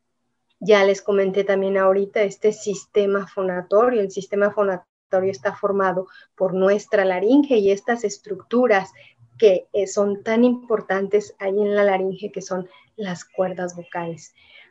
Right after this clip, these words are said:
Además de las cavidades de resonancia, la forma de nuestra cara, nuestra boca, el tamaño de nuestra boca, nuestra lengua, todo eso, todo eso es sumamente importante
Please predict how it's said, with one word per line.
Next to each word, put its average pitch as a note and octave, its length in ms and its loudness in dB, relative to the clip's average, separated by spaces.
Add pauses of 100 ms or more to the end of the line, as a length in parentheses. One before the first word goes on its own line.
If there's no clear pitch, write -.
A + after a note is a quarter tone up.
Además G3 640 2
de G3 140 0
las F3+ 240 -4
cavidades F#3 580 -2
de F#3 100 -2
resonancia, F#3+ 840 -2 (200)
la G3+ 240 -2
forma A3 580 4
de G3+ 100 2
nuestra F3+ 520 -8
cara, G3 440 2 (340)
nuestra G3 520 0
boca, F#3 360 0
el G3 140 0
tamaño F#3+ 540 0
de G3 100 2
nuestra F#3 400 -2
boca, F#3 380 0
nuestra G3 420 -2
lengua, G3 560 0
todo D#4 320 4
eso, A#3+ 440 0 (400)
todo C#4 260 10
eso C#4 160 2
es C4+ 140 4
sumamente B3+ 760 2
importante F#3+ 960 0